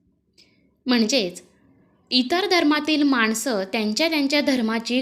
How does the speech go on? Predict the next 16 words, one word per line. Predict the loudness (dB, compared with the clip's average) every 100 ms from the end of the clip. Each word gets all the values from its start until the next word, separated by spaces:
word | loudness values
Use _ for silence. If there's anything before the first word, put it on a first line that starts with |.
| 0
कधीही | 0 2 2 0 -2
अशी | -4 -6
टिंगल | -2 0 2 2
उडवत | 0 0 -2 -2
नाहीत. | -8 -8 -20 _ _ _ -20 _ _ -20 -4
मात्र | 0 0 0 0 0 -6 0
एकत्र | 0 2 -2 0 0
जमली | 2 2 2 0 -2 -12 -20 -4
की | -2 0 2
अनेकदा | 0 0 2 2 2 0
एक | 0 0 0
मुद्दा | -2 2 0
चर्चेला | 2 0 0 0 -2 -2
येतो, | -2 -2 -6 -8 -20 -20 _ 0
तो | 2
म्हणजे | 4 2 2 0 -2